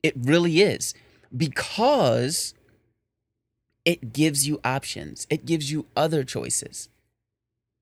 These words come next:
Right? If your neighborhood is bad with money and good credit, you can vacate. You can go. You're out. I'm outta here.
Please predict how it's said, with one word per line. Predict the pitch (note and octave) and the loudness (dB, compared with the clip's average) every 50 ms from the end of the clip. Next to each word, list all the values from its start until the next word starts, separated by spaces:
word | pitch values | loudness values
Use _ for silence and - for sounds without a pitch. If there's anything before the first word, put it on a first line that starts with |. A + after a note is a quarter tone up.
| _ _ _ _ _ _ _ _ _ _ _ _ _ _ _ _ - | _ _ _ _ _ _ _ _ _ _ _ _ _ _ _ _ -2
Right? | B2+ C#3+ D#3+ F#3+ G#3 - _ _ _ _ _ _ _ _ _ _ _ _ _ _ _ _ _ - | 0 2 2 2 -2 -6 _ _ _ _ _ _ _ _ _ _ _ _ _ _ _ _ _ -4
If | D3 C3+ - C3 | -4 -2 -2 0
your | B2+ B2 | 0 0
neighborhood | A#2+ A#2+ B2 C#3 E3 E3+ E3+ F3 E3+ C#3+ B2+ C3+ D3 D3+ D#3+ E3+ D#3+ _ _ _ _ _ _ _ _ _ _ _ _ _ - | 2 2 2 2 2 2 0 -2 -2 -2 0 0 0 0 0 -2 -4 _ _ _ _ _ _ _ _ _ _ _ _ _ -4
is | A#2 A2 G#2 | -2 -2 -2
bad | A2+ - A2+ A2+ A#2 A#2+ B2+ C#3 C#3+ D3 _ _ _ _ _ _ _ _ _ _ _ _ _ _ _ _ _ _ _ _ _ _ _ _ _ - | -2 -2 0 0 0 0 -2 -4 -6 -8 _ _ _ _ _ _ _ _ _ _ _ _ _ _ _ _ _ _ _ _ _ _ _ _ _ -12
with | - A2+ A#2+ A2+ - | -8 -6 -6 -4 -2
money | A2 A2+ A#2 B2 C#3+ E3+ A3+ C4 C#4 _ _ _ _ _ _ _ _ _ _ _ _ _ _ _ _ _ _ _ _ _ _ _ _ - | 0 0 2 2 2 0 -2 -4 -6 _ _ _ _ _ _ _ _ _ _ _ _ _ _ _ _ _ _ _ _ _ _ _ _ -4
and | - A2+ A2+ | -2 -2 -2
good | - A#2 A2+ G#2 - | -2 -4 -4 -6 -4
credit, | - - C#3 C#3+ E3 G3 A3 - - _ _ _ - - _ _ _ _ _ _ _ _ _ _ _ _ _ | -2 0 2 2 4 2 0 -2 -4 _ _ _ -20 -20 _ _ _ _ _ _ _ _ _ _ _ _ _
you | - C3 | -4 -2
can | B2 C#3+ C#3 | 0 2 4
vacate. | C3+ C#3+ D#3 D3 - D3+ C3+ A2+ - _ _ _ _ _ _ _ _ _ _ _ _ _ _ _ _ _ _ _ _ _ _ _ _ _ _ _ _ _ _ _ _ _ _ _ _ _ _ _ _ - | 4 4 4 4 4 2 2 2 -2 _ _ _ _ _ _ _ _ _ _ _ _ _ _ _ _ _ _ _ _ _ _ _ _ _ _ _ _ _ _ _ _ _ _ _ _ _ _ _ _ -8
You | D3+ | -6
can | C#3+ E3 | -4 0
go. | D3+ F3+ G3 A#3+ A3 C3+ B2+ - | 4 6 6 6 4 2 -4 -6
You're | - - B2 C#3+ - | -8 -4 -2 0 4
out. | - F#3+ A3 E3 - - _ _ - | 4 4 4 4 0 -4 _ _ -4
I'm | - C3 C#3 | 0 2 4
outta | D3 D#3 D#3 D3+ | 6 6 4 4
here. | C3+ B2+ G2+ - A2+ | 2 0 -2 -4 -8